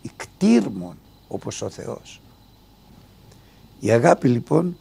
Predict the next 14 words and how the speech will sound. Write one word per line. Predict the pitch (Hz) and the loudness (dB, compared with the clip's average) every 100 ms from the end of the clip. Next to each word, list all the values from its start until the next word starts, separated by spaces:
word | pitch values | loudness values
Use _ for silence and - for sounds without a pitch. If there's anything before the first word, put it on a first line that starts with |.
| - - | -20 -2
μακροθυμεί, | 127 131 - 123 117 117 147 175 | 6 6 6 2 2 0 4 4
αγαθοποιεί, | 131 110 104 117 101 127 170 | 4 0 0 -2 0 2 2
δεν | 127 117 180 | 2 6 6
φθονεί, | - 131 107 98 92 - _ _ - - _ | 6 -2 -2 -4 -10 -18 _ _ -20 -20 _
δεν | 131 190 196 | 8 8 8
αυθαδιάζει, | 160 139 113 113 107 98 92 | 4 2 2 4 4 4 6
δεν | 180 190 | 6 6
επέρεται, | 151 123 110 98 110 | 2 2 2 2 -4
δεν | 101 190 190 | 2 4 4
ασχημονεί, | 147 - 113 98 95 - - - _ 98 | 0 -2 -4 -4 -6 -8 -20 -20 _ 2
δεν | 143 196 208 | 12 12 12
ζητεί | 170 190 - 160 | 6 2 6 4
τα | 151 120 | 6 6
εαυτής, | 113 104 95 - 98 92 - | 6 4 2 -4 -10 -10 -14